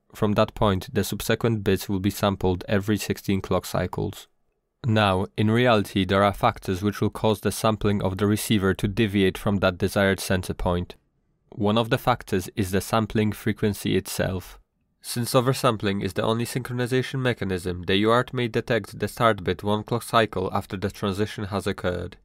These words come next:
This means that the potential deviation of the sampling from the center is smaller than the period of the U A R T's internal clock. The relationship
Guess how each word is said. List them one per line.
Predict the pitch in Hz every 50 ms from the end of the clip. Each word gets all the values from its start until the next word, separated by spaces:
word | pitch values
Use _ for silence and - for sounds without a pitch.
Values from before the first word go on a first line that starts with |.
| _ _ -
This | 117 120 - -
means | 135 135 131 123 113 -
that | - 117 110
the | 110 107
potential | - - - 120 117 117 - - 117
deviation | 110 123 120 113 123 120 113 110 98 - - - 92
of | 92 90 95
the | 113 113
sampling | - - 117 107 98 - 107 101 95
from | - 113 107
the | 104 113
center | - - - 107 98 - - - 92 92 98 -
is | - 101 -
smaller | - - 113 113 107 110 110
than | 104 107 107 104
the | 101 98
period | - - - 120 113 110 104 101 92 -
of | - 101 95 90
the | 98 95
U | 98 101 104
A |
R | 107 104
T's | - -
internal | - 107 101 - 98 95 98 95 92
clock. | - - - 101 95 - - - - _ _ - _ _ _ -
The | 110 104 104
relationship | 104 110 110 113 120 123 123 - - 110 95 - - 101